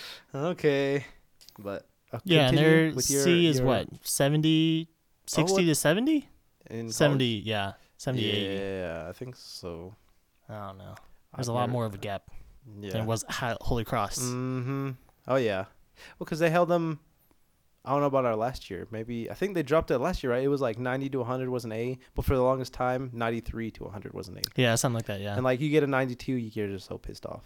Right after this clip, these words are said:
Speaker 2: It was just a
Speaker 1: Or
Speaker 2: beat.
Speaker 1: some of, some people were just so
Speaker 2: Some
Speaker 1: pissed
Speaker 2: people
Speaker 1: off,
Speaker 2: would
Speaker 1: you know?
Speaker 2: complain, yeah.
Speaker 1: So
Speaker 2: I'd be happy to get, like, seventy. <laughs>
Speaker 1: I'd be happy to get, you know,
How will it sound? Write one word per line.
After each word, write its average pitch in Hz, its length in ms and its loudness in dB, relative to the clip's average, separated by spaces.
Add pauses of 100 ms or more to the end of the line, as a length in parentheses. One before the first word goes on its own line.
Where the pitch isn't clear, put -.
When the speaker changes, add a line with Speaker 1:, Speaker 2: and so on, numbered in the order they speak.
Speaker 2:
It - 40 -10
was 107 60 -10
just 107 200 -10
a 123 60 0
Speaker 1:
Or 123 40 4
Speaker 2:
beat. 110 80 -2
Speaker 1:
some 156 140 6
of, 123 260 0
some 143 140 2
people 120 180 -2
were 98 80 -2
just 92 160 -8
so 156 80 4
Speaker 2:
Some 147 80 6
Speaker 1:
pissed 151 160 2
Speaker 2:
people 113 120 -6
Speaker 1:
off, 101 60 -8
Speaker 2:
would 110 120 -8
Speaker 1:
you 117 60 -6
know? 104 120 -6
Speaker 2:
complain, 98 120 -8 (140)
yeah. 98 240 -8 (180)
Speaker 1:
So 98 360 -6 (100)
Speaker 2:
I'd 127 140 0
be 131 60 -2
happy 120 300 -2
to 107 60 -6
get, 101 160 -8
like, 98 200 -8 (840)
seventy. 98 460 -4 (140)
<laughs> - 160 4
Speaker 1:
I'd 98 200 -6
be 107 100 -6
happy 98 340 -8
to 95 80 -12
get, 92 200 -10 (280)
you 92 100 -12
know, - 180 -14